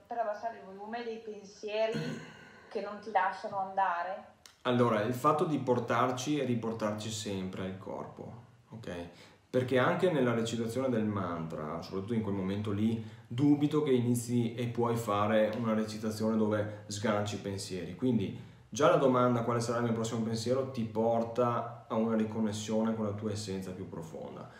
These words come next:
Speaker 2: Dopodiché c'è un aspetto in cui,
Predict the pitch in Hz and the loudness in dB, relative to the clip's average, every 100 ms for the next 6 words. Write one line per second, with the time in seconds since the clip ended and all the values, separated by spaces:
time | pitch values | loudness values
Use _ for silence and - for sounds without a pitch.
0 | - - - 123 190 190 190 185 - 165 | -20 -16 -2 8 8 8 6 4 2 2
1 | 202 - - - - - 139 127 127 131 | 2 0 -8 -18 -8 -2 0 0 0 0
2 | 165 123 127 120 101 - | 0 -2 2 2 2 -2